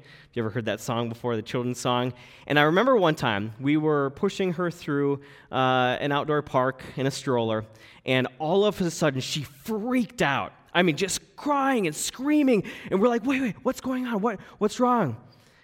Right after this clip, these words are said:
Why are you so afraid?" <laughs> She had saw a, a, a fly land on her shoe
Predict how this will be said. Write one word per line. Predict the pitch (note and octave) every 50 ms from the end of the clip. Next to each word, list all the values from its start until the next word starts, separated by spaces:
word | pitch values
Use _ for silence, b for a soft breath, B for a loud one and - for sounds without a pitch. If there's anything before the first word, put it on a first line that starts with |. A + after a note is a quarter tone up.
| b b
Why | - G3+ A3
are | C4
you | C4 B3 A#3
so | G#3 - B3+ B3+ B3
afraid?" | A3+ - A#3 B3 C4 C4+ C#4 B3+ G#3+ D#3 C3 A2
<laughs> | - - - - - - C#3+ - - B B B B B B B B B B B B _ _ _ _ _ _ _ _ _ _ _ _ _ _ -
She | - - - F3+ F3+
had | E3+ F3 E3 D3+ C#3 C#3 C3 - - _ _ _
saw | - - - - F#3 E3+ E3+ E3+ D#3+ D#3+ D3+
a, | - -
a, | B2+ - - A#2+ - - - - - - E3
a | C3+
fly | - - - - F#3 F3+ F#3 E3 C#3+ B2+ A#2
land | A#2 A2+ A#2 C3 D3 D#3 D3 C3 A2+ A2
on | - A#2+ A#2
her | A2 G#2 A#2+ A2
shoe | - - - - G#3+ G3 C3+ G2+ F2+ F#2 A2